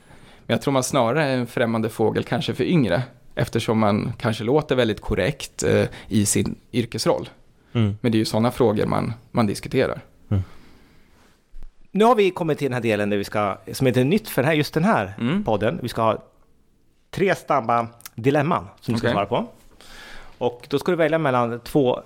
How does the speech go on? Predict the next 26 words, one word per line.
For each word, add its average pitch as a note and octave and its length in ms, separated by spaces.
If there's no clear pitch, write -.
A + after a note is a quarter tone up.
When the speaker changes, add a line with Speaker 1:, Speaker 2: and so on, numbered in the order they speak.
Speaker 3:
eh, B2 280
två D3 300
olika A#2+ 180
saker. D3 400
Jag A#2 400
tänkte B2+ 180
säga G2+ 120
två B2+ 420
olika A#2 560
onda B2+ 260
ting, A2+ 280
men, A2 160
men A#2+ 160
jag C3+ 180
säger D3+ 220
inte F#2+ 200
den. F2+ 220
Jag C3 100
tänkte B2+ 240
så. F#2 160
Så - 120
vi E3 80
har, E3+ 220
eh, B2+ 140
först D3+ 260
då, A2 180